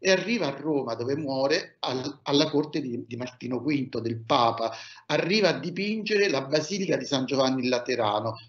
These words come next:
cioè il posto più importante del mondo a quell'epoca. Dunque, da la piccola Fabriano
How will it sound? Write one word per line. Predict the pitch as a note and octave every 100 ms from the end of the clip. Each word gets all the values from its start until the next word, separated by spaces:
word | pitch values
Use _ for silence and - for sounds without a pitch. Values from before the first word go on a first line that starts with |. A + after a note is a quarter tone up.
| _
cioè | - E3+ A#2+ - -
il | E3 E3 E3+
posto | - G#3+ A3 - D3+ C#3+
più | E3+
importante | F3 F#3 F3+ F#3 D#3+ D#3 D3
del | D#3 F3+
mondo | E3+ F#3+ F#3+ F#3+ F#3+ G3+ A3 - _ _
a | C#3 -
quell'epoca. | C#3+ C3 A2+ G#2 G2 A2 G#2+ A2+ - - - _
Dunque, | F#3 G#3 D#3 C#3+ D3 -
da | D3 C#3 C#3 D3
la | D3
piccola | C#3+ F#3+ - D3+
Fabriano | C#3+ D3 D3+ F3 E3 E3 E3+ G#3+